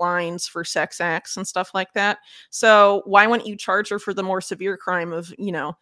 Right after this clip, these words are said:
um, sexually assaulting people herself and being a pedophile? Uh, you know, that didn't really even get into the mainstream narrative at all. It was just, like, Epstein's helper, um, or Epstein's gal pal,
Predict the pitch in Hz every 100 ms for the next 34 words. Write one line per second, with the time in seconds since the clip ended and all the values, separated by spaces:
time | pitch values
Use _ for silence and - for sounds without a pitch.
0 | _ _ _ 165 147 135 160 208 214 214
1 | 196 190 185 190 190 190 185 180 180 175
2 | - 180 156 151 _ _ _ _ _ _
3 | - 226 220 196 196 180 165 190 175 -
4 | 170 165 160 196 - - 185 185 - 220
5 | 190 180 180 196 185 190 185 175 170 170
6 | 180 180 165 170 165 165 - 175 170 160
7 | 160 156 160 165 160 165 165 170 - 165
8 | 165 - 415 - 359 330 - 214 202 175
9 | 147 160 _ - - _ 180 180 175 185
10 | 269 - - 233 175 165 185 202 220 -
11 | 156 85 160